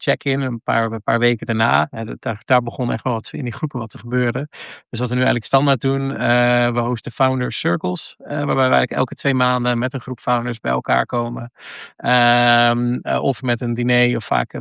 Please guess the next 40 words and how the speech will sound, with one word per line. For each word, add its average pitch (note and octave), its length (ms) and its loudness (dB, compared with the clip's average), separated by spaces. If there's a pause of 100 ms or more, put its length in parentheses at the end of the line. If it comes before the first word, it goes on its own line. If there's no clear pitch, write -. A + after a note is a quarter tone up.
(160)
daarvoor B2 460 0
en A#2 100 2
daarna A#2 320 2
nog A2+ 140 -4
met A2+ 140 -6
een A2 60 -8
hapje A#2 220 -6
eten B2+ 460 -2
voor - 120 -4
degene B2 260 -2
die A2+ 140 -2
willen. C3 340 2 (540)
Eh, B2+ 560 -2
om C3+ 180 -2
in C#3 140 4
te D3 100 0
duiken C3+ 260 4
op C3+ 60 -2
een C#3+ 80 0
aantal C#3+ 180 -2
van C#3 100 -4
de C3 140 -2
thema's, F3+ 520 0
eh, D#3 540 0
van C3+ 320 -6
Founder A#2 320 -2
Resilience. F3 640 0
Maar B2 200 -2
vooral B2+ 400 4
om A#2+ 120 -4
dus A#2 180 -6 (100)
onderling B2 420 0
het A2+ 100 -4
gesprek B2+ 340 -4
daarover G#2+ 280 -2
te - 80 -8
hebben. A#2 320 -4 (360)
En A2+ 120 -2
we A#2+ 80 0
nodigen B2+ 240 2